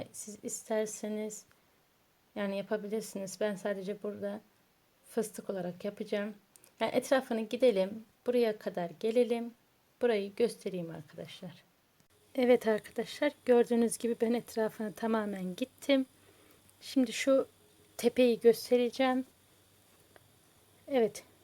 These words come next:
bu şekilde. Şimdi şöyle bir örümcek yaparak aşağı ineceğim. Evet, tam böyle fıstığımın dibine batıyorum.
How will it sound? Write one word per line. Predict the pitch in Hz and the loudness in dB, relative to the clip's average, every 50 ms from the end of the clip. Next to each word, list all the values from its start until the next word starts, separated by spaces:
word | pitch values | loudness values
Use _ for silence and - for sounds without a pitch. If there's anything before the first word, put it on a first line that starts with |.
| _ _ _ _ _ _ - | _ _ _ _ _ _ -6
bu | 226 | -2
şekilde. | - - 240 220 - - 214 196 196 180 214 220 262 285 - - - - - - _ _ _ | 2 2 2 2 2 -2 -6 -4 -4 -2 -2 0 0 -2 -4 -10 -20 -20 -20 -20 _ _ _
Şimdi | - - 262 240 - | -6 -4 -4 -4 0
şöyle | - - 269 247 233 240 262 254 - - - | 4 8 8 10 10 10 8 6 2 -4 -2
bir | 226 247 240 233 - _ | 0 2 2 2 0 _
örümcek | - 247 220 226 233 220 - 226 214 - - 240 | 2 4 6 6 4 4 4 2 0 2 2 2
yaparak | 240 240 - 240 220 226 233 247 - - - _ _ _ _ _ _ _ _ _ _ _ _ _ _ _ _ _ _ _ _ _ _ _ _ _ _ _ _ _ _ _ _ _ _ _ _ _ _ _ | 2 2 2 2 2 2 2 0 -4 -10 -20 _ _ _ _ _ _ _ _ _ _ _ _ _ _ _ _ _ _ _ _ _ _ _ _ _ _ _ _ _ _ _ _ _ _ _ _ _ _ _
aşağı | - 233 - - - - 233 220 | -6 -6 -6 -4 0 2 2 2
ineceğim. | 208 202 196 185 160 - 214 220 247 247 _ _ _ - - - _ _ _ _ _ _ _ _ _ _ _ _ _ _ _ _ _ _ _ _ _ _ _ _ _ _ _ _ _ _ _ _ _ _ _ _ _ _ _ _ _ _ _ _ _ _ _ _ _ _ _ 254 | 2 0 -4 -6 -6 -4 -4 -4 -4 -6 _ _ _ -20 -20 -20 _ _ _ _ _ _ _ _ _ _ _ _ _ _ _ _ _ _ _ _ _ _ _ _ _ _ _ _ _ _ _ _ _ _ _ _ _ _ _ _ _ _ _ _ _ _ _ _ _ _ _ -10
Evet, | 220 196 175 - - - _ _ _ _ | -8 -8 -10 -12 -16 -20 _ _ _ _
tam | - 240 233 220 220 220 226 - | -6 -4 -4 -4 -4 -6 -4 0
böyle | 226 214 202 202 | 2 2 2 2
fıstığımın | 208 - - 240 - - - 220 202 202 202 190 | 2 0 -2 -2 -2 -4 -6 -4 -4 -4 -6 -4
dibine | - 202 220 202 196 185 175 | -4 -4 -2 -4 -4 -2 -2
batıyorum. | 226 214 214 - - 247 247 240 220 233 233 240 247 | -2 -2 -2 0 2 6 6 6 6 6 4 2 -2